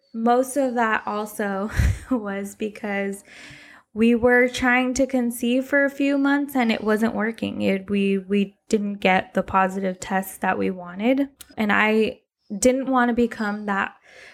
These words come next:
person that became obsessed with trying to conceive. And I understand that for moms, having a baby or having a kid can be something, the thought of it can become very obsessive. And I know that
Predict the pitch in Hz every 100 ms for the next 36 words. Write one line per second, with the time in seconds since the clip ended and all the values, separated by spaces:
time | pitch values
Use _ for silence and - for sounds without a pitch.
0 | _ - 226 208 226 208 202 185 202 -
1 | 208 196 190 - - 190 180 - - -
2 | - 190 - - 185 180 180 196 185 -
3 | 196 180 196 190 185 196 208 226 - 202
4 | 190 185 190 185 196 - _ - - 226
5 | 208 190 190 208 233 269 285 285 - -
6 | 226 - 277 311 320 247 233 214 202 202
7 | 196 202 202 208 202 220 220 - 220 202
8 | 196 - 214 202 190 220 233 240 - 226
9 | 220 214 208 208 202 - _ 226 220 -
10 | 214 220 240 262 262 - - - 208 196
11 | 202 - 208 190 185 185 - 180 185 185
12 | 185 185 180 - - 185 - - - -
13 | - 190 185 185 180 180 196 196 196 190
14 | 196 196 185 175